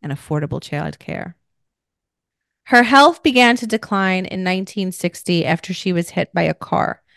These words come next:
Tuberculosis that had been dormant in her bone marrow once again became active, and she died on November seventh, nineteen sixty-two. She had hoped her funeral to be a private affair,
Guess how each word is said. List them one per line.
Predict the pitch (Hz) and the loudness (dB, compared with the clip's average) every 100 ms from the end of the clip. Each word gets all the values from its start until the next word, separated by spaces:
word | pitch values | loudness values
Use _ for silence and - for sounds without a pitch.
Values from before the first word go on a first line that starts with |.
| _ _ _ _ - | _ _ _ _ -6
Tuberculosis | 214 226 269 285 220 214 - 208 208 | -2 0 2 2 4 4 2 0 0
that | 196 190 | -2 -2
had | 175 175 | -2 -2
been | 165 165 | -4 -4
dormant | 185 202 202 202 196 | -2 0 0 -4 -6
in | 175 | -12
her | 156 160 | -10 -12
bone | 165 180 196 | -6 -4 -4
marrow | 190 185 180 185 | -4 -6 -4 -6
once | 180 214 - | -6 -10 -10
again | 226 196 190 | -6 -6 -4
became | 185 - 175 175 | -8 -6 -6 -6
active, | 156 156 - 151 156 _ _ _ _ _ | -6 -6 -4 -4 -4 _ _ _ _ _
and | - 170 | -8 -6
she | - 190 | -6 -4
died | - 277 226 180 160 - | 0 2 4 4 2 0
on | 180 180 | -2 0
November | 175 175 185 185 180 | 0 0 0 0 0
seventh, | - 170 160 156 165 - | -2 -4 -4 -4 -10 -8
nineteen | 156 151 - 151 | -6 -6 -6 -8
sixty-two. | 156 - - 160 - - 180 165 170 _ _ _ _ - _ _ | -8 -10 -10 -10 -8 0 2 2 -2 _ _ _ _ -20 _ _
She | - 240 | -2 2
had | 233 240 | 4 4
hoped | 311 381 403 - | 2 2 2 0
her | 214 | -2
funeral | - 202 185 185 | 0 0 2 0
to | 180 196 | 0 -2
be | 190 | -2
a | 175 | -2
private | - 190 180 180 | -2 0 0 0
affair, | 180 - 139 139 180 | -2 -2 -2 -2 -6